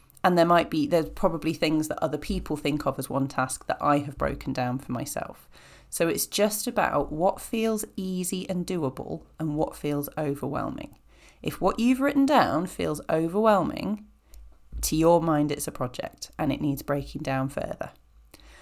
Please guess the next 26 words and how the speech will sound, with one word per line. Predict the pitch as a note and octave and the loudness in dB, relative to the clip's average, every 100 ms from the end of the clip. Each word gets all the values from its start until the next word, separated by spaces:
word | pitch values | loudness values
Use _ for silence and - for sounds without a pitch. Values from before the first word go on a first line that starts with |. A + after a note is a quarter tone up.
| - - | -20 -6
To | - A3+ | 4 8
the | B3 | 8
point | A#3+ A3 G#3+ | 6 2 2
of, | - C3+ - - - - _ - | 2 2 0 -10 -20 -20 _ -4
if | F3 C#3+ - - - | -2 -2 -6 -18 -10
the | E3+ | -8
grocery | E3 F#3 G3+ G#3 - D#3+ | 2 6 8 6 0 -2
shopping | D3 D3 - D3 | -2 -4 0 2
is | C#3+ C#3+ | 2 2
overwhelming, | C#3 C#3 C#3 C3 - - C3+ - - _ - | 2 2 0 0 -4 -8 -10 -12 -20 _ -12
what | C#3+ D#3 D#3 - | 0 6 10 10
are | F3 | 10
the | F3+ | 6
<laughs> | |
steps? | - G3 F3+ - - - - B3+ - | 8 8 8 6 2 0 8 10 12
You | D4 C#4+ | 12 12
know, | A#3 B3 B3 D4+ - - - - - | 10 12 10 10 6 -10 -18 -12 6
put | A3 - | 6 6
shoes | - B3+ G#3+ - | 4 6 6 6
on, | C#3 C#3 | 6 6
get | C#3+ F#3 | 8 8
in | A#3 A#3+ | 8 8
car, | C4 G#3+ D#3+ C3+ | 10 12 12 10
get | C3+ E3+ G#3 | 6 2 2
to | B3 | 6
Tesco's, | B3+ G#3 - C#3+ C3+ C3+ C3+ | 6 6 4 4 4 0 -6